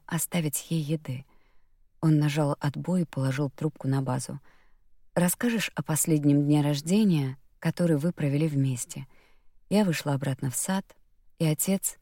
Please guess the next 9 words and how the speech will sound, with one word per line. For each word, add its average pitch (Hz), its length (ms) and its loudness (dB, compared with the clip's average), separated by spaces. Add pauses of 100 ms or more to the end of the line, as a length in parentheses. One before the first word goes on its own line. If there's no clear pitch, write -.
нерешительно 160 720 4
последовал 147 560 -2
за 139 160 -2
мной. 131 320 -4 (2750)
Мы 233 200 8
с - 120 -2
мамой 185 340 6
подали 160 360 2
обед. 139 360 -2